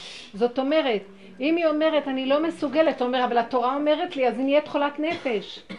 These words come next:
עכשיו, מה כאן קורה? היא לא מסוגלת, למה אתה לא יכולה? היא לא יכולה? לא, אין כזה דבר, אבל התורה אמרה, אם התורה אמרה, אתה לא מפרש את התורה נכון, כי אין לך נפש. אם אנחנו, אנחנו בגלות עבדה נפש, אנחנו מפרשים את הנ-,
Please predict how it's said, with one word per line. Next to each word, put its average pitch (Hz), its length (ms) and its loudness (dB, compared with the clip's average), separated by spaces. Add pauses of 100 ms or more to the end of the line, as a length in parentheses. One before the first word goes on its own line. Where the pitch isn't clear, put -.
(320)
עכשיו, 247 300 0
מה 269 280 2
כאן 440 100 2 (200)
קורה? 381 260 2 (180)
היא 247 200 -2
לא 254 120 0
מסוגלת, 262 760 0
למה 262 180 0
אתה 311 120 -2
לא 311 60 -2
יכולה? 320 300 -6 (520)
היא 226 100 0
לא 240 60 4
יכולה? 320 460 0 (680)
לא, 330 200 10
אין 370 220 2
כזה 370 200 0
דבר, 240 320 2
אבל 226 120 -2
התורה 254 300 -2
אמרה, 359 160 0
אם 262 100 2
התורה 320 280 0
אמרה, 320 140 -2 (160)
אתה 233 200 -4
לא 254 140 0
מפרש 285 300 0
את 285 60 -10
התורה 240 260 -6
נכון, 220 380 -6
כי 226 140 0
אין 220 100 -2
לך 247 140 -6
נפש. 302 580 -2 (400)
אם 349 180 2
אנחנו, 320 260 -2
אנחנו 269 320 -6
בגלות 262 400 0
עבדה 233 280 -2
נפש, 240 580 -6 (100)
אנחנו 202 280 -8
מפרשים 214 520 -6
את 285 160 -8
הנ-, 233 120 -4